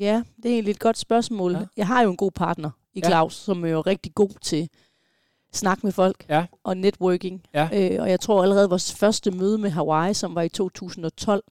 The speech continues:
Speaker 1: at, øh, der blev jeg egentlig taget under karpen af nogle, øh, store brands,
Speaker 2: Ja.
Speaker 1: og på den måde også bliver lukket lidt ind, som,
Speaker 2: Ja.
Speaker 1: som så bruger mig. Øh, Tyr var jo en af mine største sponsorer
Speaker 2: Ja.
Speaker 1: dengang, som jo også var et kæmpe brand.
Speaker 2: Ja.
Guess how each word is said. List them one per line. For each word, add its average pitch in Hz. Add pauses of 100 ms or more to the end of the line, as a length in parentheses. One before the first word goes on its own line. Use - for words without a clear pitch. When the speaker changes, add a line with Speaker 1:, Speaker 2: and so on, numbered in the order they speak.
(880)
Speaker 1:
at, -
øh, 170
der 214
blev 214
jeg 190
egentlig 202
taget 185
under 190
karpen 190 (340)
af 180
nogle, 165
øh, 156
store 233
brands, 190 (300)
Speaker 2:
Ja. 127
Speaker 1:
og 190
på 220 (140)
den 247
måde 190
også 196
bliver 185
lukket 180
lidt 190
ind, 208
som, 160
Speaker 2:
Ja. 180
Speaker 1:
som 185
så -
bruger 196
mig. 185 (100)
Øh, -
Tyr 254
var 151
jo 170
en 190
af 165
mine 160
største 185
sponsorer 185
Speaker 2:
Ja. 160
Speaker 1:
dengang, 185
som 170
jo 165
også 202
var 160
et 165
kæmpe 196
brand. 180 (320)
Speaker 2:
Ja. 151